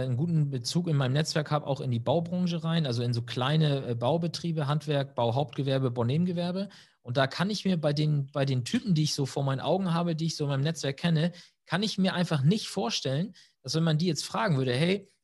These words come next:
komm, da ist jeden Montag um sechs Uhr, sechs Uhr dreißig gibt's ein Unternehmerfrühstück, da kannst du ein Netzwerk aufbauen, Kunden und so weiter.“ Aber die würden mir alle sagen,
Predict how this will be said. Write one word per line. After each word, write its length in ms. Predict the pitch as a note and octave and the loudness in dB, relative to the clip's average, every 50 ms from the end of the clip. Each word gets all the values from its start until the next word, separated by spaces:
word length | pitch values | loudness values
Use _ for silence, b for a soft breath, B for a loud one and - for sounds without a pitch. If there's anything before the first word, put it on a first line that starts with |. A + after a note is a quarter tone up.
| _ _ | _ _
komm, 280 | - - F#3+ G3+ G#3 F#3+ | 0 2 2 2 2 2
da 100 | E3+ D3+ | 2 2
ist 180 | D3+ D3+ - | 2 2 0
jeden 220 | F3 F#3 F#3+ F3 D#3+ | 0 2 2 4 4
Montag 380 | D3+ E3 G3 F#3+ G3 G3 F3+ | 6 4 4 4 4 2 2
um 140 | D#3 C#3+ D3+ | 0 0 0
sechs 280 | C#3 D3+ C#3+ - - - | 0 0 0 -2 -4 -6
Uhr, 380 | D#3+ F#3+ F#3+ F#3+ F#3 F3+ F3 | -4 0 2 2 2 2 0
sechs 240 | D#3 D3+ D3+ - - | 0 -2 -2 -2 -2
Uhr 80 | C3+ B2+ | -4 -2
dreißig 480 | C3+ C3+ C#3 D#3+ F#3 F3+ - F3+ D#3+ | -2 0 0 0 0 0 -2 -4 -4
gibt's 220 | - E3+ D#3 - - | -4 -4 -4 -4 -4
ein 80 | D3+ | -4
Unternehmerfrühstück, 800 | C#3 C3+ B2+ B2 D3+ F3 G3 F#3+ F#3 F#3+ - F#3 F3 - F3+ E3 | -2 -2 0 0 2 2 2 0 0 0 -2 -2 -2 -2 -2 -2
da 100 | D#3 D3 | -2 -2
kannst 340 | C#3+ - D#3+ E3 E3 - - | 0 0 0 0 0 0 0
du 200 | E3+ D#3 D3 D3+ | 0 2 2 2
ein 60 | D3 C3 | 0 0
Netzwerk 420 | C3 D#3 F3+ F3+ - G3 F3+ - | 0 0 0 0 0 0 0 0
aufbauen, 680 | - C#3+ D#3+ D#3 - - C#3+ D3 D3 D3 D3+ D3 D3 C#3 | 0 0 0 0 0 0 0 2 2 2 2 2 2 2
Kunden 420 | - F#3 F#3 F#3+ F#3+ E3 E3 D#3 | 4 4 4 6 4 4 2 2
und 120 | D3+ D3 | 2 0
so 100 | C#3+ C#3+ | 0 2
weiter.“ 180 | C3+ E3 E3+ D3+ | 2 4 4 4
Aber 100 | A#2+ A#2 | 4 2
die 140 | A#2+ B2 A#2+ | 0 0 2
würden 180 | D3 E3 E3 | 4 4 6
mir 100 | D3+ D#3 D3 | 6 4 4
alle 140 | E3 E3+ D3 | 4 4 4
sagen, 360 | D3 C#3 C3 B2+ B2 A#2+ | 4 4 2 2 0 -2